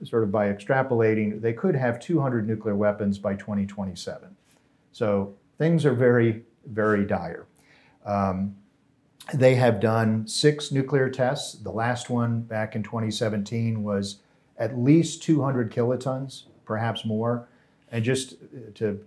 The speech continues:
to get a, a sense of that size, the, the Hiroshima and Nagasaki weapons were fifteen to twenty. And so North Korea did a, at least two hundred kilotons. Uh, so it shows that not only do they have atomic weapons, they have hydrogen bombs or thermonuclear weapons.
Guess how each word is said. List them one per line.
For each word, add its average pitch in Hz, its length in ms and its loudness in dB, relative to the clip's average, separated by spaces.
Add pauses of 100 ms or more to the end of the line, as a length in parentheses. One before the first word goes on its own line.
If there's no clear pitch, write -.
to 117 80 -4
get 117 180 0
a, 117 180 -4
a 107 60 -4
sense 120 340 0
of 117 60 0
that 104 160 0
size, 120 440 0
the, 110 220 0
the 104 180 -4
Hiroshima 123 480 0
and 110 80 0
Nagasaki 113 640 -2
weapons 98 480 -2
were 101 200 -6 (240)
fifteen 123 540 0
to 104 80 -10
twenty. 98 440 -6 (360)
And 104 120 -10
so 107 160 -2
North 110 320 -2
Korea 110 360 2 (320)
did 104 220 0
a, 98 280 0
at 98 120 -8
least 127 380 -2
two 120 140 0
hundred 107 280 -2
kilotons. 98 680 -4 (460)
Uh, 101 360 -2
so 123 220 2
it 117 60 0
shows 151 320 4
that 135 140 2
not 135 160 0
only 131 200 2
do 117 80 0
they 113 120 2
have 107 160 -2
atomic 127 440 -4
weapons, 113 360 -2
they 107 140 -2
have 107 240 -4
hydrogen 92 460 -4
bombs - 360 -20
or 90 140 -12
thermonuclear 98 840 -2
weapons. - 500 -16